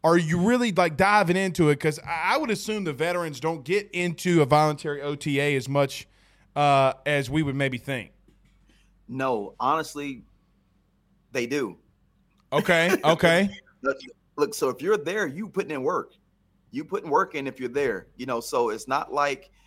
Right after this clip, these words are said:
Speaker 2: you know, the veterans are taking it off or anything like that. No, O T As, they're working, you know, because it's the time to get back polished. Uh, it's the time to just see what you have to get back into the routine of actually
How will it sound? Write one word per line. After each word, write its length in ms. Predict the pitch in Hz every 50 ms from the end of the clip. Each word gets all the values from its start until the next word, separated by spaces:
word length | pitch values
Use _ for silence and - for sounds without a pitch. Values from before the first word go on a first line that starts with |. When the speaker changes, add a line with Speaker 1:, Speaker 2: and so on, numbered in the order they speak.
| _ _ _ _ _ _
Speaker 2:
you 60 | - 123
know, 140 | 123 120
the 100 | 113 110
veterans 480 | 101 - 131 131 139 143 139 131 120 110
are 140 | 113 110 110
taking 320 | - - 143 127 127 113
it 100 | 107 104
off 420 | 110 127 135 139 135 135 131 - -
or 120 | 101 120
anything 340 | 131 131 120 - 131 127 123
like 220 | 120 117 107 101
that. 280 | 123 135 131 - - -
No, 320 | 117 127 139 131 117 - - _ _ _ 120
O 120 | 135 156
T 460 | 156 - 156 151 151 160 175 180 180 180
As, 220 | 165 - - - - - - _ _ _ _ _ _ _
they're 120 | - 127 127
working, 440 | 127 147 151 143 127 - 98 92 - _ _ _ _ _ _ _ _ _ _
you 100 | 113 117
know, 140 | 120 117 117
because 320 | 107 117 - 135 113 104
it's 120 | 135 131 -
the 80 | 131
time 340 | - - - 151 151 151 151
to 60 | 139
get 240 | 127 127 147 - -
back 240 | 139 131 127 - -
polished. 640 | - 156 147 147 143 135 135 139 - - - _ _ _ _ _ _ _ _ _ -
Uh, 180 | 113 117 113 92
it's 140 | 101 117 -
the 60 | 113
time 440 | 104 - - 147 143 147 143 139 139
to 340 | 120 127 120 113 110 107 98 92 _ _ _ _ _ _ _ _ _ _ _ - 156 156
just 180 | 190 165 -
see 100 | - 196
what 160 | 185 185 185 -
you 100 | 151 139
have 260 | 147 160 170 156 139
to 60 | 131
get 180 | 127 147 - -
back 200 | 135 143 - 151
into 160 | 135 - 143
the 60 | 127
routine 400 | 123 135 139 131 - 156 156 151
of 80 | 127 -
actually 440 | 131 135 - - - 135 120 107